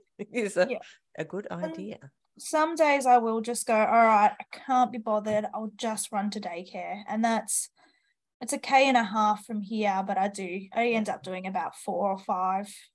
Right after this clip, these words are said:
Speaker 2: to get
Speaker 1: Oh.
Speaker 2: there. Take a few detours. <laughs>
Speaker 1: So then do you,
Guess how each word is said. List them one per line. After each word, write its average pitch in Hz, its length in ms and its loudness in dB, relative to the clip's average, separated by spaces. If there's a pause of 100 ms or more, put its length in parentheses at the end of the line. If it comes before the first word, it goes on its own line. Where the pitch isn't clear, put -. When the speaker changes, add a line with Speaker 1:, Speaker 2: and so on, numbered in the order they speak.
(240)
Speaker 2:
to 247 120 -6
get 196 240 -6
Speaker 1:
Oh. 214 60 -20
Speaker 2:
there. - 1120 -12
Take - 240 -10
a 214 40 -12
few 214 220 -8
detours. 202 800 -2 (200)
<laughs> 440 200 -2 (1160)
Speaker 1:
So 190 200 -4
then 220 220 0
do 226 80 -6
you, 202 280 -4